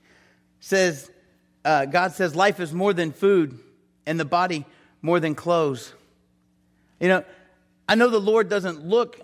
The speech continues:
at the things that man looks at. Man looks at the outward appearance, but the Lord looks at the heart. That's First Samuel sixteen, verse seven.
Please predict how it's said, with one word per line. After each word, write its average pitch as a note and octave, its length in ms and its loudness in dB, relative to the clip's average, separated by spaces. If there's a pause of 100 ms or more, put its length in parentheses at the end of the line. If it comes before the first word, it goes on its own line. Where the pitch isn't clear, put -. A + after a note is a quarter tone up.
(120)
at F3 120 -6
the F3 60 -6
things G3 320 -4
that E3 120 -6
man F3+ 260 0
looks F#3+ 260 -2
at. E3 340 0 (220)
Man A3+ 240 2
looks G#3 160 0
at F3+ 80 -8
the F3+ 80 -2
outward G#3 320 2
appearance, F#3 480 -4 (340)
but F3 140 0
the G3 120 0
Lord F#3 580 0 (320)
looks G3+ 200 -2
at G3 80 -8
the F#3 100 -4
heart. E3+ 380 -2
That's E3 200 -6
First G3+ 300 -4
Samuel F#3+ 340 -4
sixteen, F#3+ 600 -6
verse E3+ 240 -4
seven. D#3 440 -4